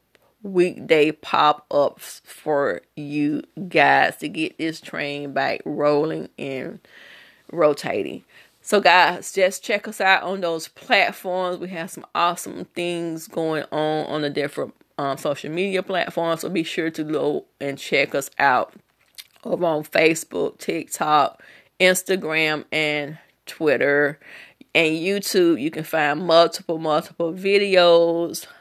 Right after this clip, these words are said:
of all sorts. Cooking videos, hair tutorials, inspirational videos. There are a few podcast videos.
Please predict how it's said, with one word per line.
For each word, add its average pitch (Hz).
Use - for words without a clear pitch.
of 143
all 165
sorts. 160
Cooking 196
videos, 170
hair 175
tutorials, 156
inspirational 165
videos. 165
There 147
are 143
a 143
few 175
podcast 180
videos. 156